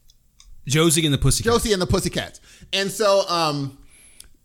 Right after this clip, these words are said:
Speaker 2: Josie and the Pu-, uh, the lead singer's like, "Hey, um, you can watch us rec-, uh, you can watch us sing." Oh, okay. And so he, he interjects saying, "Oh, maybe I should write something for you." And he's like, uh,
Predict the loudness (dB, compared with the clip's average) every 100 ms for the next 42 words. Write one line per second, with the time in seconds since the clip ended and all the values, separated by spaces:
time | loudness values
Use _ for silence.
0 | -14 -4 2 2 0 -2 -2 -2 -2 -2
1 | 0 0 -2 -6 -14 -8 -2 0 0 -2
2 | -4 -4 -2 0 -2 -6 _ _ _ -2
3 | -2 -2 -2 -4 -4 -2 0 -2 -4 -8
4 | -8 -6 0 0 0 -2 -4 -4 -4 -2
5 | 0 0 -2 -8 -8 -8 -10 -14 _ _
6 | _ -6 -2 0 -2 -8 -20 _ -20 _
7 | -10 -4 -2 -2 -2 0 -2 0 0 0
8 | -2 -2 -4 -2 -4 -2 -4 -4 -2 -4
9 | -2 -2 -2 -2 -2 -2 -4 -8 -12 -16
10 | _ -8 -4 -4 -4 -6 -8 -10 -10 -10
11 | -12 -18 _ _ _ -6 -2 -2 0 0
12 | -2 -2 -2 -2 -2 -6